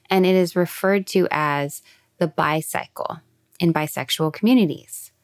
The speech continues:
I've made strides in accepting that my sexuality is an ever-evolving thing,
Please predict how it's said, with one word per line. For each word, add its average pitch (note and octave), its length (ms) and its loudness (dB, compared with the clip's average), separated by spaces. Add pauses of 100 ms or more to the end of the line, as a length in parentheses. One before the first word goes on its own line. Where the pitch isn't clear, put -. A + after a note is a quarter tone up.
(460)
I've G#3 220 2
made C4 260 4
strides E3+ 640 0
in E3 160 -2
accepting D#3+ 580 0
that D#3 120 0
my D3+ 100 -2
sexuality E3+ 1040 0
is D#3+ 100 -2
an E3 160 0
ever-evolving D#3+ 720 0
thing, - 420 0